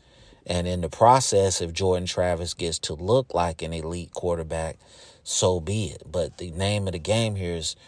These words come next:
to win games. And I, I just, I don't know. I, I don't know what kind of team we're gonna get next Saturday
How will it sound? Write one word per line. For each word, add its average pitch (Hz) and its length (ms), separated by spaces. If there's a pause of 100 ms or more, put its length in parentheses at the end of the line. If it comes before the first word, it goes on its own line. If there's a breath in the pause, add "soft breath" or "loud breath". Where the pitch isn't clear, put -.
(280 loud breath)
to 101 140
win 92 680
games. 85 680 (680 soft breath)
And 85 600 (2250 soft breath)
I, 98 280
I 98 160
just, 104 540 (120)
I 98 140
don't 123 200
know. 135 300 (140)
I, 85 340
I - 20
don't 110 200
know 117 180
what 117 260
kind 113 240
of 107 80
team 131 340
we're 107 120
gonna 110 240
get 123 300 (1040)
next 90 280
Saturday 69 540